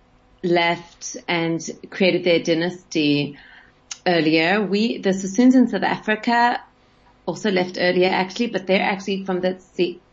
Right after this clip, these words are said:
uh, Itzhayek family. They left Baghdad in nineteen twenty-three. So the Sassoons in South Africa are actually not connected to the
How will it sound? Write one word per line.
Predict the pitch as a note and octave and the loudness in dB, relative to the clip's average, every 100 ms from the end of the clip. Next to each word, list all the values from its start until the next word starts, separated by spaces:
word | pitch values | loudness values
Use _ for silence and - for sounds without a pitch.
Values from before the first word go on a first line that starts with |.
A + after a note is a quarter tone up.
| - | -6
uh, | |
Itzhayek | F#3+ F#3+ F#3+ - D#3 E3 E3 A3 C4 | -4 0 0 0 -4 0 2 0 -2
family. | - G#3 G#3+ A3 A#3 B3+ B3+ - - _ | -4 -2 0 0 2 0 0 -10 -20 _
They | F#3+ F#3+ | 2 4
left | F#3+ F#3+ F#3+ | 4 2 -4
Baghdad | F3+ E3 E3 E3+ | -2 -2 -2 -4
in | E3+ | -2
nineteen | D#3+ D#3+ F3+ | -2 -2 -4
twenty-three. | F3 E3+ D#3+ D3 - E3 C3 - - - - - | -4 -2 -4 -4 0 2 2 -2 -10 -20 -20 -20
So | - - F#3+ E3+ | -20 -4 0 2
the | F#3 | 2
Sassoons | F#3 F#3+ A3+ A#3+ | -2 -2 2 6
in | C4 | 6
South | B3+ G3+ | 6 2
Africa | G3+ G3 G3+ - _ _ - | 0 -2 -6 -8 _ _ -6
are | - G3 | -4 -2
actually | G3 G3+ - G#3+ | -4 -6 -6 -8
not | G#3 G#3+ A#3 C4+ | -6 -4 -6 -8
connected | - G#3+ F3+ B3+ - F#3 | -8 -4 -4 -6 -10 -12
to | - | -6
the | F#3 F3 E3+ E3+ | -2 2 2 0